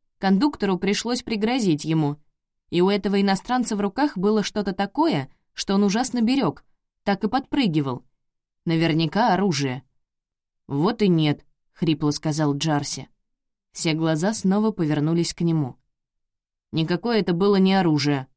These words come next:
могу поклясться. Это был такой рисунок от руки, Билтмар".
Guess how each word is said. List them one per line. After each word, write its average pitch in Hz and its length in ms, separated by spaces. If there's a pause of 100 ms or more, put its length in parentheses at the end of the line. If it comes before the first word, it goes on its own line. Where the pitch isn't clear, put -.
(120)
могу 175 240
поклясться. 190 720 (540)
Это 165 220
был 208 180
такой 196 300
рисунок 190 480
от 147 100
руки, 175 480 (300)
Билтмар". 156 580